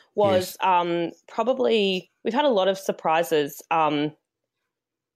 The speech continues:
Speaker 1: one was a journalist called Masha Gessen, a Russian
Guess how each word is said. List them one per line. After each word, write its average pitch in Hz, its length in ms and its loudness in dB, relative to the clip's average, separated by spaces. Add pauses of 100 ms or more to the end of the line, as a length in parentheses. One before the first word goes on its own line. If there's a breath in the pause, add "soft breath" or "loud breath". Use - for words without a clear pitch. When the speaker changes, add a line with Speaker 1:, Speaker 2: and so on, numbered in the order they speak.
(340)
Speaker 1:
one 196 580 0
was 180 440 0
a 160 380 2
journalist 175 640 2
called 165 280 -2
Masha 165 440 0
Gessen, 190 580 0 (180)
a 170 100 2
Russian 165 640 0